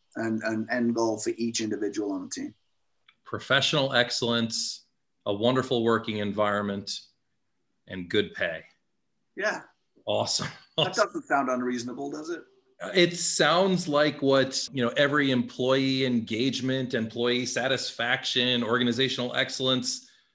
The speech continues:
Speaker 2: survey would tell you folks want and need, right? But as you said, it's not always easy to deliver on, but I hear that continual practice towards that in your organization.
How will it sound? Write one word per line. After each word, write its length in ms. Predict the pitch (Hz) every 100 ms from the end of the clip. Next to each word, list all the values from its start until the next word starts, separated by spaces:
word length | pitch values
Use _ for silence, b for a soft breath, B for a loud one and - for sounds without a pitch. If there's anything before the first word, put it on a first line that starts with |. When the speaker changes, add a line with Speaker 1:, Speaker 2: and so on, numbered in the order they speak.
| b -
Speaker 2:
survey 440 | - 135 139 139
would 180 | 135 131
tell 220 | 139 196
you 200 | 143 101 -
folks 260 | 127 127 120
want 300 | 120 147 151
and 160 | 147
need, 380 | 143 185 92 - _ 113
right? 280 | 135 185 - _ _
But 100 | 135
as 160 | 147 123
you 60 |
said, 340 | 117 139 104 - b b b _
it's 100 | -
not 140 | 147 147
always 180 | 135 139
easy 180 | 135
to 80 | 120
deliver 320 | 117 139 139 117
on, 360 | 113 113 113 - _ -
but 100 | 117
I 40 |
hear 160 | 135 131
that 140 | 117
continual 480 | 120 - 135 123 120
practice 800 | - 113 101 - 87 90 - -
towards 400 | - 101 95 90
that 200 | 92 95
in 80 | 95
your 140 | 92
organization. 640 | 92 92 90 92 90 90